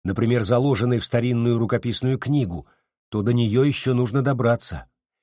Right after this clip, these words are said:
И главной проблемой, безусловно, является язык. Маги, жившие и творившие сотни,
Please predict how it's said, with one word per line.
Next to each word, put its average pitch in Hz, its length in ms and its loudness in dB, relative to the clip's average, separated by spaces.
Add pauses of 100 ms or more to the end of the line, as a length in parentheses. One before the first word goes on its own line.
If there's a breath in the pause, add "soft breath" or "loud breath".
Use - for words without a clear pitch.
(140)
И 110 120 0
главной 123 400 2
проблемой, 117 680 0
безусловно, 131 680 0
является 107 600 -2
язык. 90 500 -8 (760)
Маги, 180 440 2
жившие 139 500 0
и 113 40 -2
творившие 131 600 0
сотни, 147 600 -2